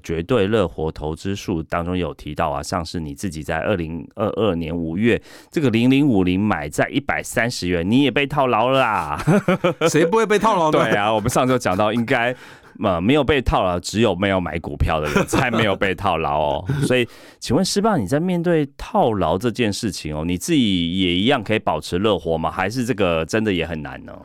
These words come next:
Speaker 2: 因为啊，你套在零零五零上面啊，你先讲第一个，
Speaker 1: 对。
Speaker 2: 它不可能下市嘛。
Speaker 1: 对，不会下市。
Speaker 2: 五十档股票都是台湾最大的公司，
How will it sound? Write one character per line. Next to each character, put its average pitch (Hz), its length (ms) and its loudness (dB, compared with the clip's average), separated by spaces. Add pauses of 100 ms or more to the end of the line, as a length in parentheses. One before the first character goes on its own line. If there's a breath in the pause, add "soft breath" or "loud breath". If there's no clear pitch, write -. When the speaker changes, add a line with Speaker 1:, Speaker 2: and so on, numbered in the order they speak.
(280 loud breath)
Speaker 2:
因 190 220 2
为 208 160 2
啊， 92 240 0
你 92 160 -6
套 160 300 0
在 123 280 0 (480)
零 123 200 0
零 143 120 2
五 104 120 0
零 82 160 -10
上 101 200 -6
面 92 200 -6
啊， 78 40 -12
你 90 140 -10
先 - 240 0
讲 82 220 -4
第 113 120 -2
一 120 60 -2
个， 117 160 -2
Speaker 1:
对。 - 60 -12 (960)
Speaker 2:
它 143 260 0
不 185 320 0
可 104 240 -6
能 78 180 -8
下 98 240 -2
市 - 280 -6
嘛。 80 100 -10 (260)
Speaker 1:
对， 95 160 2
不 78 140 -8
会 92 140 2
下 87 180 -2
市。 76 380 -10
Speaker 2:
五 139 180 4
十 196 160 0
档 190 220 2
股 110 180 -4
票 131 220 0
都 135 180 0
是 143 100 -2
台 117 140 -4
湾 117 160 0
最 165 220 2
大 131 160 0
的 104 100 -2
公 104 180 -4
司， 101 300 -10